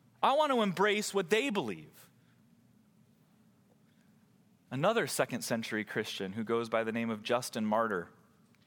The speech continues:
wrote of how the martyrdom of Christians actually was used by God to draw him to Christ.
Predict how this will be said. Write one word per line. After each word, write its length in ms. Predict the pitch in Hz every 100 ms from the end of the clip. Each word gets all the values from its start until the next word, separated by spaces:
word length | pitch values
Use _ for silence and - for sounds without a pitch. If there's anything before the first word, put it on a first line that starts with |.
| _ _ _ _ -
wrote 440 | 110 131 143 117 -
of 120 | 123 -
how 420 | 131 123 120 113 - - _
the 80 | -
martyrdom 520 | 120 127 143 131 120
of 140 | 107 -
Christians 840 | - 175 - - 107 104 117 - - - _ -
actually 380 | - 120 - 117
was 200 | 110 104
used 280 | 127 135 120
by 180 | 113 104
God 340 | 104 101 104
to 80 | 107
draw 320 | 101 110 110
him 300 | 107 151 123
to 80 | 104
Christ. 580 | - 87 - - -